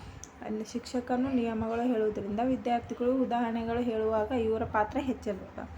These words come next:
ಹ್ಮ್, ನೆಕ್ಸ್ಟ್ ಇಲ್ಲಿ ಎಲ್ಲ ಶಿಕ್ಷಕರು ಬೋಧಿಸಲು ಸಾಧ್ಯವಿಲ್ಲ. ಎಲ್ಲ ಅಂದ್ರೆ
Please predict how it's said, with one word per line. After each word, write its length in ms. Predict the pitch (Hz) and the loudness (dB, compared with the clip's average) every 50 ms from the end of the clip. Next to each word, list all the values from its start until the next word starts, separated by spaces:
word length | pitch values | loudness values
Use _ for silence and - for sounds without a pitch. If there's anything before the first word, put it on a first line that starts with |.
| - - - - - - - - - | -10 -10 -10 -12 -14 -18 -20 -14 -10
ಹ್ಮ್, 200 | - 226 220 208 | -6 -6 -4 -2
ನೆಕ್ಸ್ಟ್ 320 | 196 247 247 240 - - 285 | 0 0 0 0 0 0 2
ಇಲ್ಲಿ 240 | 269 247 269 320 440 480 - - - - - - - - - - - - - - - - - - - - 240 220 | 4 4 4 4 2 0 -2 -8 -14 -16 -16 -16 -16 -16 -16 -16 -16 -16 -16 -16 -16 -16 -16 -10 -4 -2 0 2
ಎಲ್ಲ 180 | 226 226 233 254 294 311 - | 4 4 6 6 6 6 4
ಶಿಕ್ಷಕರು 520 | 277 262 - - 269 262 - 262 262 285 | 2 -2 0 0 0 0 2 4 4 4
ಬೋಧಿಸಲು 680 | 269 220 240 226 220 208 240 226 - - 220 226 285 311 | 4 4 4 4 4 4 2 -2 -2 -2 0 0 0 0
ಸಾಧ್ಯವಿಲ್ಲ. 640 | - - 226 208 - - 202 196 196 196 196 190 185 - - - - - - - - - - - - - 254 | 0 0 -2 0 0 0 0 0 2 2 0 0 -2 -4 -6 -6 -6 -6 -4 -4 -4 -4 -2 -2 -2 0 0
ಎಲ್ಲ 200 | 240 233 240 247 262 262 262 - 247 | 2 2 4 4 4 4 2 2 2
ಅಂದ್ರೆ 320 | 233 240 247 262 294 370 | 2 2 4 4 4 4